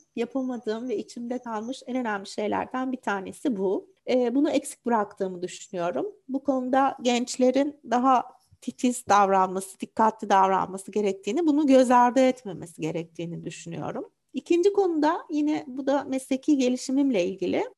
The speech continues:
Uzmanlık eğitimimi bitirdiğim zaman bağış asistanlık süreci içinde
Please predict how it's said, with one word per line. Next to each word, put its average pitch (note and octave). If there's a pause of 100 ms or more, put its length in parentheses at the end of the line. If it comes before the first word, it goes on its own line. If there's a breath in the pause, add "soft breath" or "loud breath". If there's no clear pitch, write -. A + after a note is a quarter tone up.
(140)
Uzmanlık F4+
eğitimimi D4+
bitirdiğim F4
zaman C4+
bağış C#4+
asistanlık D4
süreci A#3+
içinde B3+